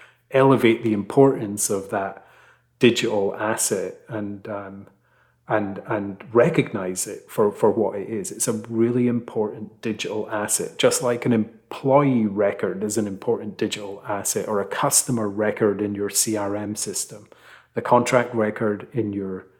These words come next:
C L M system is a very important digital asset,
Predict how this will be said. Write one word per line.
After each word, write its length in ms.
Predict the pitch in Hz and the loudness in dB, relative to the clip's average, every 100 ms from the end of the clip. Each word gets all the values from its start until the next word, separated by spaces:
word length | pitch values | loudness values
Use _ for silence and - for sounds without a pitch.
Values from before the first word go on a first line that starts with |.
| _ | _
C 300 | - - 196 | 0 4 6
L 180 | 143 101 | 6 4
M 160 | 95 92 | -2 -4
system 540 | - 92 - 90 92 - | -4 -4 -6 -10 -12 -4
is 240 | 107 98 | -2 -2
a 120 | - | -4
very 460 | 110 - 98 98 95 | -6 -4 -4 -4 -8
important 580 | 98 - 110 107 101 - | -14 -14 -12 -14 -18 -14
digital 400 | 110 - 104 101 | -14 -12 -12 -12
asset, 420 | 104 - 104 | -12 -12 -12